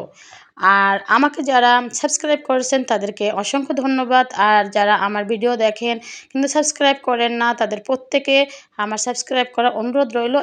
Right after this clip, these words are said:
এবং সবসময় আমার ভিডিও দেখার অনুরোধ রইল। আমি করলাগুলো ভালোভাবে উঠিয়ে নিচ্ছি বাটিতে।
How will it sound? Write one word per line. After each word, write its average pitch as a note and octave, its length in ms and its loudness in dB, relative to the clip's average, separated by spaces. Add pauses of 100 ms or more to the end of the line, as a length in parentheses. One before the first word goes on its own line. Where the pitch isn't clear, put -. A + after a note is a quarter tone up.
এবং A3+ 260 -2
সবসময় D#4 520 -2
আমার A#3+ 160 0
ভিডিও A3 300 -2
দেখার G#3 400 -2
অনুরোধ A#3 440 -2
রইল। C3+ 240 -4 (840)
আমি C4 240 0
করলাগুলো B3+ 600 0
ভালোভাবে A3 520 -4
উঠিয়ে A3 380 -2
নিচ্ছি G3+ 320 -6
বাটিতে। G#3+ 420 0